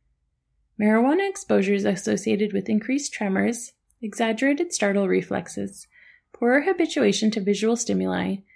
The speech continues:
high-pitched cries, and reduced quiet sleep.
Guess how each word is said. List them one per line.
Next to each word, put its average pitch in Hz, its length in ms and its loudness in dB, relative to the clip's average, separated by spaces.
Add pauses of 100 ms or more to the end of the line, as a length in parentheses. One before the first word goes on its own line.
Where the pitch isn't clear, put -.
(260)
high-pitched 254 460 -2
cries, 202 520 -4
and 214 140 4
reduced 214 420 0
quiet - 340 -4
sleep. - 400 -8